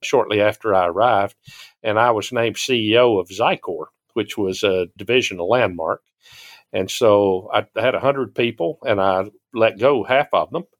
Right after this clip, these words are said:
I had about twelve million in expense and about six million in revenue. And so I was just trying to get to break even. But the biggest experience there was I, I spent most of my time with customers asking the following question:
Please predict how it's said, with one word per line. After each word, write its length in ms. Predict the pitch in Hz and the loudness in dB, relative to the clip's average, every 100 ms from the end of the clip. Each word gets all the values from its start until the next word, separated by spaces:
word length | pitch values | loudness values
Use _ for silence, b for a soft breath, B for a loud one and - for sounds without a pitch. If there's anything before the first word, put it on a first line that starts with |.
| _ _ _ _ 104 | _ _ _ _ -2
I 140 | 104 | 4
had 160 | 120 107 | 4 4
about 340 | - 107 95 - | 2 0 0 -8
twelve 320 | - 135 117 | 2 2 2
million 420 | 120 127 113 107 | -2 -2 -2 -2
in 340 | 107 101 92 - - | -4 -4 -8 -16 -6
expense 560 | 107 - - 127 127 - | -6 -6 0 0 0 -4
and 60 | |
about 240 | 101 110 95 | 0 0 0
six 320 | 135 127 - | -4 -4 -2
million 300 | 120 110 107 | 0 0 -2
in 140 | 95 | 0
revenue. 500 | 107 123 85 90 117 _ b b b b - | 2 2 0 -4 -4 _ b b b b -16
And 100 | 80 | -10
so 180 | - 110 | 0 2
I 100 | 117 | 2
was 140 | 113 | 2
just 200 | - 110 | -4 -6
trying 320 | - 123 117 101 | 0 0 0 -4
to 80 | |
get 220 | 104 110 - | -2 -2 -2
to 60 | |
break 320 | 92 107 92 139 | -2 0 0 0
even. 300 | 135 117 98 | -2 -2 -4
But 180 | 101 | -6
the 60 | - | -6
biggest 440 | 95 165 175 - | -2 -2 -2 -10
experience 600 | 110 - - 117 101 - | -12 -8 -4 -2 -2 -4
there 280 | - 123 113 | 0 2 4
was 220 | 101 92 | 2 0
I, 220 | 107 104 104 104 | 2 2 0 -6
I 40 | |
spent 340 | - - 131 | -6 -4 -4
most 280 | 113 151 - | 0 -2 -2
of 60 | 123 | -4
my 100 | 101 | -4
time 300 | - 123 110 | 0 -2 0
with 160 | 87 - | -4 0
customers 640 | 135 - - 95 85 - b b b b | 0 0 -8 -10 -10 -16 b b b b
asking 420 | 123 123 - 107 | -2 -2 -8 -10
the 60 | 98 | -4
following 480 | 131 120 113 104 | 2 2 2 -4
question: 540 | 87 120 98 - - | -4 -2 -2 -4 -10